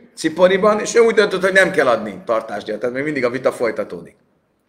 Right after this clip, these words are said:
De hiba, Rabbi Yoina-, Yochanan, de hi már ra, Rabbi Ishmael, se laj passzak lamezainusz. Amikor Rabbi Yochanan ezt meghallotta, akkor elcsodálkozott. Mi volt az oka Rabbi Ishmaelnak, hogy nem, hogy úgy döntött, hogy ne, nem, ö, ne, ne, nem kell adni tartásdíjat?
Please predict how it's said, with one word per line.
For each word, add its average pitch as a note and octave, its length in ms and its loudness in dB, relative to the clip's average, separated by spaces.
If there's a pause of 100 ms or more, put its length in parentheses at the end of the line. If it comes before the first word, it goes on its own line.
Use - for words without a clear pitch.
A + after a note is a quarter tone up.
(640)
De - 80 -16
hiba, C#3 760 0 (340)
Rabbi F2+ 240 -14
Yoina-, G2 420 -8
Yochanan, E2+ 800 -12
de - 60 -20 (100)
hi F#2+ 80 -18
már A#2 320 0
ra, C3 180 4
Rabbi A#2 160 0
Ishmael, A2+ 300 -6
se E2+ 160 -12
laj A2 200 -4
passzak G#2+ 300 -6
lamezainusz. - 540 -20 (300)
Amikor - 180 -20
Rabbi G2 140 -6
Yochanan C3+ 280 -2
ezt G2 160 -12
meghallotta, C3 560 -4
akkor - 200 -10
elcsodálkozott. G2+ 840 -8 (400)
Mi C#3+ 220 -8
volt B3 260 0
az G2+ 120 -10
oka B2 240 -6
Rabbi E2+ 200 -10
Ishmaelnak, C3 540 -10
hogy A2 120 -12
nem, A#2+ 460 -10
hogy G#2+ 140 -10
úgy C#3 80 -8
döntött, B2 340 -8
hogy A#2+ 120 -8
ne, A#2+ 260 -6
nem, A#2+ 420 -8
ö, A#2 220 -6 (500)
ne, A#2+ 220 -6
ne, B2+ 180 -6
nem C3 260 -4
kell A#2+ 160 -2
adni B2 180 -2
tartásdíjat? A2 760 -4